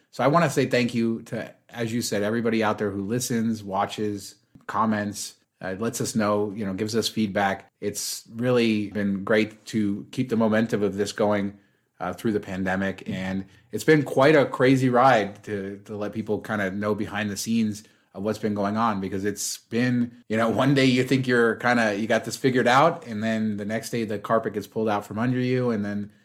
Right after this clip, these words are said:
you're trying to figure it out. But I think it made us better in the end, and I'm really grateful for the fact that we've been able to diversify, build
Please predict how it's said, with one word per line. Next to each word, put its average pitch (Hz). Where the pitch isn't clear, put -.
you're 104
trying 107
to 101
figure 101
it 101
out. 104
But 107
I 110
think 170
it 135
made 131
us 123
better 131
in 123
the 120
end, 120
and 110
I'm 139
really 139
grateful 120
for 110
the 110
fact 113
that 123
we've 110
been 110
able 117
to 117
diversify, 107
build 110